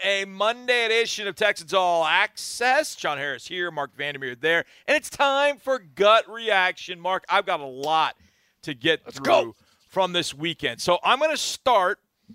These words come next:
Speaker 1: with my, well, with the tease right at the end. N F L writer extraordinaire Peter King, which, by the way, before I get there, Peter King made me think of John McClain. Congrats to the General, John McClain, going into the Texas Sports Hall of Fame,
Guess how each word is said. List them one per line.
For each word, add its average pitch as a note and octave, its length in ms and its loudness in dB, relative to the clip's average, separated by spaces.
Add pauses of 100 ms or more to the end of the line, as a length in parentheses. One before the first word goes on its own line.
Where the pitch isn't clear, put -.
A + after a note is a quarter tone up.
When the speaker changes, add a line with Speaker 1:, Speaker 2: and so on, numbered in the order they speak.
(680)
Speaker 1:
with C#3+ 160 -8
my, D#3+ 440 -2 (180)
well, D#3+ 300 0
with F3+ 220 -6
the - 80 -14
tease D3 380 -10
right D#3+ 180 2
at - 60 -20
the D#3+ 160 -10
end. A2+ 200 -8 (420)
N C4 120 2
F - 200 -2
L A#3+ 380 2
writer F#3 580 0
extraordinaire D#3+ 800 -6
Peter D3 260 -8
King, A2 220 -8
which, - 160 -12
by C4 160 6
the G3+ 80 -4
way, B2+ 120 -6
before D#3+ 260 -6
I E3 60 0
get D3+ 240 -8
there, G#2 180 -14 (320)
Peter D#3+ 160 -4
King D#3 200 -6
made C3 120 -8
me B2 80 -16
think C3+ 260 -8
of A#2 100 -8
John A#2+ 260 -4
McClain. G#2 320 -14 (300)
Congrats G3 540 2
to G#3 100 -12
the G3+ 120 -8
General, D#3 460 -4
John D3+ 320 -2
McClain, C#3 480 -8 (200)
going D3+ 240 -4
into D3 220 -10
the B2+ 60 -10
Texas - 300 -6
Sports - 280 -6
Hall C3 140 0
of - 60 -6
Fame, A#2+ 400 -8